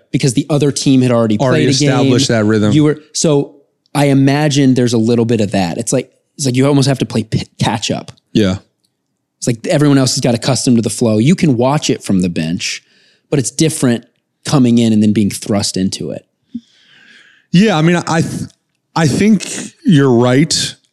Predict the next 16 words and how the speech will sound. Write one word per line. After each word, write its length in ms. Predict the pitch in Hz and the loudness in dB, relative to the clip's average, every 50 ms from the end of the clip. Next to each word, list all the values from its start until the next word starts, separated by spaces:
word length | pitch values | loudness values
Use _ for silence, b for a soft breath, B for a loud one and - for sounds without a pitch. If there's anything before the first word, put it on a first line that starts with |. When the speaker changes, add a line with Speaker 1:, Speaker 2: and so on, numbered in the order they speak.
| _ | _
Speaker 2:
Uh, 300 | 151 143 131 127 120 120 107 | -2 -2 0 0 0 0 0
and, 180 | 147 127 - | 0 -2 -2
and 320 | 131 156 156 156 151 143 131 | -2 0 0 2 2 2 2
the 100 | 143 165 | 2 2
interesting 280 | 196 - - 214 165 | 2 2 2 2 2
thing 100 | 131 139 | 2 2
about 200 | 127 120 117 107 | 2 2 0 0
the 80 | - 113 | 0 0
N 80 | 110 107 | 0 2
B 100 | 110 107 | 2 2
A 60 | 107 | 2
is 240 | 110 107 98 - 110 | 2 0 0 0 0
that 320 | 101 95 95 92 - _ _ _ _ _ _ | 0 0 0 -2 -6 _ _ _ _ _ _
different 340 | - 143 - 160 127 107 104 | -4 -2 0 0 0 0 0
games 320 | 113 113 110 104 95 92 | 0 0 0 0 -2 -2
have 540 | - - 104 104 101 98 92 95 107 - | -4 -2 -2 -2 -2 -2 -4 -6 -10 -16